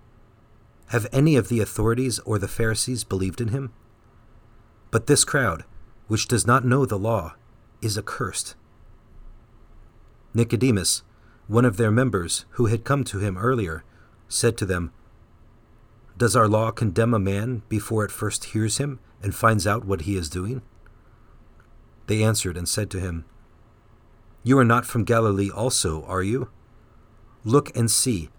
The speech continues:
that no prophet arises from Galilee." Then each went to his own house.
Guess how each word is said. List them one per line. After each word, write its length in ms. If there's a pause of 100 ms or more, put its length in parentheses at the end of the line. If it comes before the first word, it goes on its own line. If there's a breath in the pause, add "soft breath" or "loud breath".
(140)
that 160
no 180
prophet 460
arises 480
from 180
Galilee." 480 (1700)
Then 380
each 240
went 200
to 100
his 180
own 160
house. 460